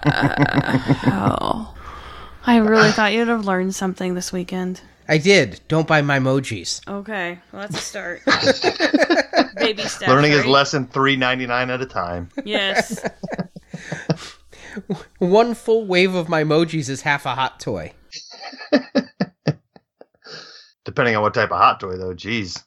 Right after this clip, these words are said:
Speaker 3: die cast up to three fifty now.
Speaker 2: Yeah, that's been around what they've been, and the Mark five is so detailed. So
Speaker 3: Yeah.
Speaker 2: insanely detailed.
Speaker 3: It's like scales. I mean, there's so many. I bet you most of those different segments have some movability to 'em, too, so.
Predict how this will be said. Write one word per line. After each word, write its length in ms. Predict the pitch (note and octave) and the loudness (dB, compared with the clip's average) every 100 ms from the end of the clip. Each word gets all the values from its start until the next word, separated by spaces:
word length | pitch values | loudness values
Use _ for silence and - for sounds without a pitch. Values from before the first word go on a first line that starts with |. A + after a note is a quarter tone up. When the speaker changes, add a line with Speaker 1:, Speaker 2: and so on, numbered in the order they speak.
| _ - | _ -2
Speaker 3:
die 200 | F#2+ A2 | 2 2
cast 320 | A2 F#2+ - | 0 -2 -2
up 120 | G#2 | -6
to 80 | F#2+ | -8
three 280 | - A#2 A#2+ | -4 -2 0
fifty 340 | B2 A#2+ A2+ | 0 0 -2
now. 340 | G2 F2+ F2 - _ _ - | 0 0 -2 -4 _ _ 0
Speaker 2:
Yeah, 220 | C#4+ F4+ | 6 6
that's 200 | F#4+ F#4+ | 6 2
been 360 | - C4+ C4+ C4 | 0 2 4 2
around 580 | A3+ G#3+ G#3 G#3+ A3+ G3+ | -2 2 2 4 2 -2
what 180 | G#3 | -2
they've 240 | G#3 G3+ D#3+ | 0 -2 2
been, 280 | C#3 C#3+ E3+ | 4 4 2
and 120 | D3+ | 2
the 40 | |
Mark 260 | E3 G#3+ G3 | 4 4 4
five 320 | - D3 B2+ | 2 4 2
is 120 | B2 | 0
so 580 | - - - D#3 C3+ B2+ | -2 -4 2 6 6 4
detailed. 560 | A2 G2 F#2+ D2 - - - | 2 -4 -8 -12 -14 -20 -10
So 340 | - - F3 | -6 2 4
Speaker 3:
Yeah. 160 | D3+ F#2 | 6 4
Speaker 2:
insanely 680 | F2 - C#3+ C3+ C3 B2 A2+ | 2 2 6 8 8 6 6
detailed. 720 | G2 F2+ F#2 D2 E2+ F2+ - - - | 4 2 0 -2 -2 -6 -10 -10 -16
Speaker 3:
It's 100 | - | 0
like 160 | A2 - | 2 2
scales. 680 | - A2 G#2 G2 F2+ F2+ | -2 0 2 2 0 -2
I 60 | F#2+ | -4
mean, 140 | F#2 | -4
there's 160 | F#2 - | -2 0
so 280 | A#2 G#2+ G2+ | 4 6 4
many. 320 | G2 G2 G2+ | 2 -2 -2
I 120 | G#2+ | 2
bet 200 | B2+ B2 | 2 0
you 280 | G#2+ G2 G2+ | -4 -4 -6
most 460 | A2 B2 B2 A#2 A#2+ | -4 2 2 2 -2
of 80 | |
those 460 | G#2+ G#2 G2+ - - _ | 0 0 -2 -8 -14 _
different 300 | G#2+ A2+ G#2 | -6 -4 -4
segments 540 | - G#2+ G#2 F#2+ F#2 - | -2 0 0 -4 -8 -4
have 280 | G#2 F#2+ F#2 | 0 0 0
some 320 | A#2 G2 G2 | 0 0 -2
movability 600 | G2+ F2 F#2+ F#2 E2+ E2+ | -4 -2 0 0 -2 -6
to 100 | F2+ | -6
'em, 140 | E2 | -6
too, 240 | D#2 F2+ E2 | -2 0 2
so. 400 | - E2+ F2 | 2 4 2